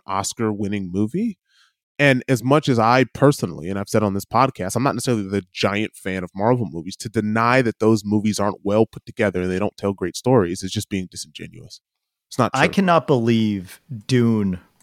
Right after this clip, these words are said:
Speaker 2: was nominated for Best Picture of the Year. That's, like,
Speaker 1: Yeah.
Speaker 2: the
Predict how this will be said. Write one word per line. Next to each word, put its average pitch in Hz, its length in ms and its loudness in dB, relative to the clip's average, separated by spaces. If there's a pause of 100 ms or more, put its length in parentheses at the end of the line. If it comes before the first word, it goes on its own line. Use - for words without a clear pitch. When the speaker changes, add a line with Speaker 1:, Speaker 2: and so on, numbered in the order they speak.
(100)
Speaker 2:
was 113 240 0
nominated 98 600 2
for - 200 -6
Best 95 420 -6
Picture - 300 -10
of 87 40 -10
the 90 80 -10
Year. 87 260 -10 (100)
That's, 139 340 0
like, 170 340 0
Speaker 1:
Yeah. 117 220 2 (160)
Speaker 2:
the 120 160 0